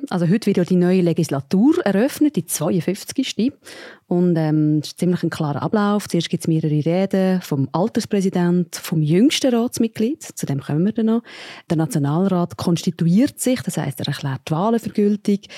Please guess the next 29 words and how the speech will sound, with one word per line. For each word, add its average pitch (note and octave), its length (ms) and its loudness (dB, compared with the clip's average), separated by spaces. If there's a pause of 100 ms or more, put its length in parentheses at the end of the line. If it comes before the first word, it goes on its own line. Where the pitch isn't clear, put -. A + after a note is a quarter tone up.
(280)
wählt E3+ 340 0
dann E3+ 80 4
eine E3+ 100 -2
Präsidentin D#3+ 640 0
oder C#3 140 0
einen C#3+ 100 -4
Präsident, A#3 1000 2
äh, C#3 200 0
Vize C#4+ 380 0
davon, G#3+ 520 0
Stimmenzählende, F#3+ 1080 0
Ersatzstimmenzählende. E3+ 1300 0 (360)
Ja, D#3+ 240 2
er D#3 120 -2
macht E3 220 0
sich - 100 -10
quasi E3+ 300 -2
so E3+ 100 -2
ein - 40 -4
bisschen E3+ 140 -2
parat D#3 340 -2
für - 100 -6
die F3+ 100 0
Legislatur. F3 600 2 (640)
Und D3 180 -2
dann C#3+ 140 0
geht's G3 240 -2
ans F#3+ 120 0
Eingemachte. G3+ 520 -4